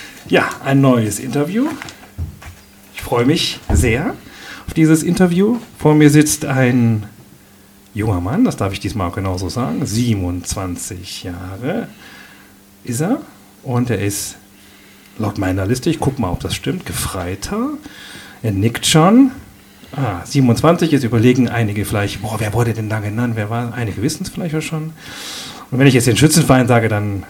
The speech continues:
wissen's alle, denn der Schützenverein ist, obwohl noch jung, dann doch schon sehr bekannt in Osterrad. Vor mir sitzt ein Gefreiter der grünen Seele.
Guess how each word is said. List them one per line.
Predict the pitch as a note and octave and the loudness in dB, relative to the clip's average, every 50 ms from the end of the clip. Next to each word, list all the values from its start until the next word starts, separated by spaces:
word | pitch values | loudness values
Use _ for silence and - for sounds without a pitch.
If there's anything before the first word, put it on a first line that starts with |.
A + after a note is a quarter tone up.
| - | -10
wissen's | A#2 A#2 A2+ - - F#2+ - - | -8 -6 -6 -6 -6 -8 -8 -8
alle, | - - - C#3+ E3+ F3 E3+ E3 D#3 D3 | -6 -2 2 6 8 8 10 10 8 8
denn | - B2+ B2 A2+ | 8 6 4 4
der | G#2+ A2 G#2+ F#2+ | 2 2 2 0
Schützenverein | - - G#2+ - - G2+ F2 - G2 F#2+ F#2+ F2 | -2 -4 -4 -4 -6 -6 -4 -4 -4 -4 -4 -6
ist, | E2+ F#2 F#2+ - - - - - - - - - - - | -6 -8 -8 -8 -10 -12 -12 -16 -16 -16 -20 -20 -12 -6
obwohl | - C3 B2 C#3 C#3 C3+ | -4 2 6 8 8 8
noch | C3 A#2 - | 8 6 6
jung, | B2 C3 C3 C#3+ C#3 C3+ - - - - - | 8 8 8 8 6 4 0 -6 -14 -10 -8
dann | A#2 G#2+ | -6 -2
doch | G2+ B2+ A#2+ | -2 -2 -2
schon | - B2 G2+ | -2 -4 -4
sehr | G2+ A2 F#2+ | -6 -6 -6
bekannt | G#2 G2+ - D#3+ E3 F3+ E3+ - | -6 -4 -2 0 0 0 0 -2
in | C#3+ - D3 | -2 0 0
Osterrad. | C3 C3+ C3 - C3+ B2 B2 A#2+ A#2+ B2 - - - - - - - - - - - - | 0 0 0 0 -2 -2 -2 -2 -2 -4 -6 -10 -14 -16 -18 -16 -16 -16 -16 -18 -16 -6
Vor | - - C#3+ C3+ | -2 2 4 6
mir | B2+ A2+ | 6 4
sitzt | A2+ B2 A#2+ A#2+ - - - | 4 0 -2 -4 -6 -10 -10
ein | A2 G2 | -10 -10
Gefreiter | G#2 - - - A#2 B2+ B2 A#2 G#2 | -10 -8 -4 -2 -2 -2 -2 -2 -2
der | G2 A2+ G2+ F#2 | -2 -2 -2 -4
grünen | F#2+ G#2 A2+ A2+ A2 B2 B2+ C3+ C3 B2+ B2 A2+ A2 G#2+ | -2 -2 -2 0 4 6 8 8 8 8 8 6 4 2
Seele. | G#2 G#2 G2+ G2+ G2+ G2+ G2 F#2 F2+ E2 | 0 -4 -4 -4 -4 -4 -4 -6 -6 -8